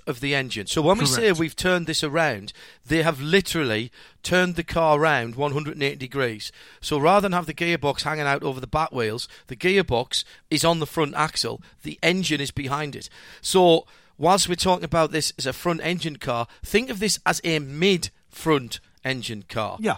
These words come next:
Speaker 1: Or a
Speaker 2: that's
Speaker 1: front
Speaker 2: fair enough.
Speaker 1: mid engine car, 'cause the engine is a long way back.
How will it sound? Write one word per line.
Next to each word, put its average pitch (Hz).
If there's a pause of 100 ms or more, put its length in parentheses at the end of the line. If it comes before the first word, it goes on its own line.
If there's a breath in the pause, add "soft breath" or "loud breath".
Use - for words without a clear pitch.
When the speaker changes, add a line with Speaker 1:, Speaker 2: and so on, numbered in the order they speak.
(120)
Speaker 1:
Or 139
a 143
Speaker 2:
that's 190
Speaker 1:
front 175
Speaker 2:
fair 135
enough. 123
Speaker 1:
mid 190
engine 127
car, 107
'cause -
the 147
engine 202
is 151
a 123
long 147
way 220
back. 170